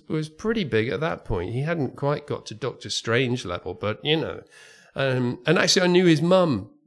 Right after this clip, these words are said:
I, I worked with Benedict's mum, so we kind of had a connection. And, uh, Wanda, who's really nice, is an,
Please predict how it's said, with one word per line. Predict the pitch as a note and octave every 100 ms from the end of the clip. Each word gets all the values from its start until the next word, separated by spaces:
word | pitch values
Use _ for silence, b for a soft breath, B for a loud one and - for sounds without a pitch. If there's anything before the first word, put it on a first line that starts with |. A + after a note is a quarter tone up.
| -
I, | C3+ -
I | C#3+
worked | E3 E3
with | C3+ C#3
Benedict's | - C#3 A#2+ C3+ -
mum, | A#2+ C#3 A#2+ F2+ G2+
so | - A2+ A2
we | A#2+
kind | - D3+ C3
of |
had | A2 B2+
a | A#2
connection. | - G#2+ A#2 B2 - - G2+
And, | G2 F#2 F#2+
uh, | G#2+ G2
Wanda, | G2+ A2+ A#2 G2+ G2+
who's | F#2 -
really | G#2+ F#2+ F#2+
nice, | G2 F#2+ - - -
is | G#2
an, | A2